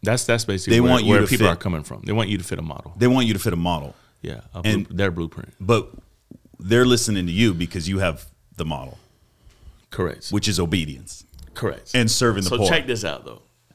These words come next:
Speaker 1: t-, 'cause the story gets deeper.
Speaker 2: Give it to me.
Speaker 1: So
Speaker 2: I'm gonna try not to talk. I
Speaker 1: we,
Speaker 2: wanna hear.
Speaker 1: uh, no, no, you're good. Talk, please. This is your podcast.
Speaker 2: I just listen.
Speaker 1: Okay. So I leave there. Well,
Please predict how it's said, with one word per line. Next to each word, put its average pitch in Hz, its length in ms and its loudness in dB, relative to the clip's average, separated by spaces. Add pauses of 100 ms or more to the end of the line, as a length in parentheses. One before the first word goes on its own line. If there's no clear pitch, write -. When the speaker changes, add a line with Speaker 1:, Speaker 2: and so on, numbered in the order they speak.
(200)
Speaker 1:
t-, 104 200 -8
'cause 117 160 -2
the 98 80 -6
story 113 260 0
gets 92 160 -2
deeper. 85 380 -6
Speaker 2:
Give 107 160 2
it 101 100 0
to 90 80 -2
me. 82 120 -4 (760)
Speaker 1:
So 95 540 2
Speaker 2:
I'm 131 140 -2
gonna 131 320 2
try 139 180 2
not 117 180 0
to - 60 -12
talk. 98 300 -2
I 98 40 0
Speaker 1:
we, 120 120 4
Speaker 2:
wanna 143 120 8
hear. 117 120 6
Speaker 1:
uh, 107 140 4
no, 147 180 4
no, 156 140 4
you're 98 200 2
good. 92 360 -2
Talk, - 320 -6
please. 87 260 -6
This 110 120 -2
is 123 60 0
your 104 140 2
podcast. - 600 -8 (720)
Speaker 2:
I 113 80 -4
just 127 180 -8
listen. 92 320 -12 (360)
Speaker 1:
Okay. - 200 -10 (1200)
So 92 540 -2 (280)
I 104 140 2
leave 120 200 0
there. 82 400 -6 (1800)
Well, 101 280 -2